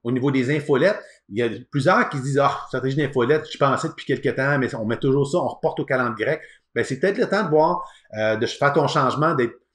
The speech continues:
au lieu d'avec MailChimp, d'avec une solution au Québec. Hein, on parle de, d'acheter local. Pourquoi on n'irait pas avec un Cyber Impact à Montréal, un Dialogue Insight qui sont basés à Québec ou à Montréal,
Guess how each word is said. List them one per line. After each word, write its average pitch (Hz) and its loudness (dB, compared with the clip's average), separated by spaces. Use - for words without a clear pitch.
au 117 0
lieu 147 2
d'avec 143 0
MailChimp, 139 0
d'avec 127 0
une 139 -2
solution 135 0
au 139 0
Québec. 160 2
Hein, 151 0
on 143 0
parle 135 2
de, 113 2
d'acheter 117 0
local. 147 2
Pourquoi 170 0
on 196 0
n'irait 143 2
pas 165 4
avec 143 2
un 120 0
Cyber 139 0
Impact 139 0
à 123 -2
Montréal, 123 2
un 120 0
Dialogue 131 0
Insight 143 0
qui - -18
sont 131 0
basés 113 2
à 131 -2
Québec 131 0
ou 135 -2
à - -4
Montréal, 123 0